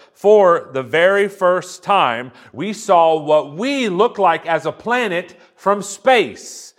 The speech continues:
at this point. And those who were present with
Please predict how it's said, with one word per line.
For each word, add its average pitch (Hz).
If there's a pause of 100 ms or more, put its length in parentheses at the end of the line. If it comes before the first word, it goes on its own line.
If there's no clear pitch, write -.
(140)
at 139
this 165
point. 95 (1160)
And 135
those 208
who 165
were 156
present 165
with 143